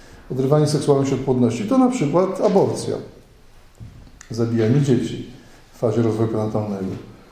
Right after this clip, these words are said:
A, proszę księdza, to jeszcze nie są dzieci. O, to ty nie byłeś na początku rozwoju w mamusi brzuszku człowiekiem, tak? Aha, to byłeś najpierw słoniem, żyrafą, wielorybem, tak? A potem się nagle stałeś któregoś dnia, y, człowiekiem. Ciekawe, którego dnia się taka, ta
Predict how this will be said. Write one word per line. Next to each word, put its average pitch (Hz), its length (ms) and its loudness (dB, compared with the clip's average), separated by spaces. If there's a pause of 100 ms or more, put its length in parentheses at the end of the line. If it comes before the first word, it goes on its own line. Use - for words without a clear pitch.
(200)
A, 185 260 0
proszę 208 160 -4
księdza, 208 280 4
to 202 40 2
jeszcze 214 220 0
nie 214 80 4
są 196 160 4
dzieci. 135 400 0 (800)
O, 143 460 4
to 143 60 -2
ty 143 140 -2
nie 185 120 2
byłeś 320 540 2
na 143 140 2
początku 139 600 2
rozwoju 127 420 4
w 123 40 4
mamusi 123 300 2
brzuszku 120 340 0
człowiekiem, 107 500 -4
tak? - 300 -4 (680)
Aha, - 440 -6
to 127 60 0
byłeś 113 280 -2
najpierw 107 320 -6
słoniem, 170 440 2
żyrafą, 165 600 0 (440)
wielorybem, 147 680 2
tak? 104 160 2
A - 40 2
potem 185 260 0
się 143 80 0
nagle 117 220 4
stałeś 113 240 0
któregoś 110 280 2
dnia, 113 200 0
y, - 840 -10
człowiekiem. 120 460 -2
Ciekawe, 302 300 2
którego 190 360 4
dnia 107 220 -2
się - 120 -8
taka, 110 320 -6
ta - 240 -10